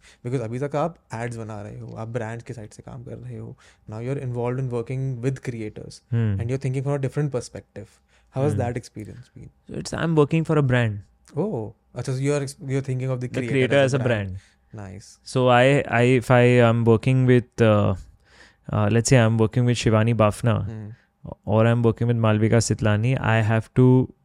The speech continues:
Speaker 2: work out what is brand Malvika।
Speaker 1: But for, these are for, अच्छा, हाँ, ठीक है, okay, I get what you're saying, कि these are things that are good for this particular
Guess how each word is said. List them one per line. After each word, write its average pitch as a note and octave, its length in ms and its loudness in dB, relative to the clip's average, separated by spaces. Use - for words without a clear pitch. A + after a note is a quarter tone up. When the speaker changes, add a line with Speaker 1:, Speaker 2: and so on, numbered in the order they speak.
Speaker 2:
work G#2 220 0
out C3+ 260 0
what A#2+ 180 2
is B2+ 180 -2
brand A2+ 280 0
Malvika। A2+ 400 -2
Speaker 1:
But G#3+ 220 2
for, E3 120 4
these D#3 180 2
are F#3 100 0
for, F3+ 120 4
अच्छा, C3+ 140 -4
हाँ, B2+ 180 0
ठीक A#2 100 -8
है, A2+ 140 -6
okay, A#2+ 180 -6
I - 100 -6
get A#2+ 160 -6
what B2 140 -6
you're B2 140 -8
saying, C#3+ 220 -8
कि E3+ 160 -6
these C#3 220 -2
are C3+ 100 -2
things C#3 220 0
that C#3 140 2
are C#3 40 -2
good C#3 180 -4
for C#3+ 100 -2
this B2 120 -8
particular A2+ 400 -12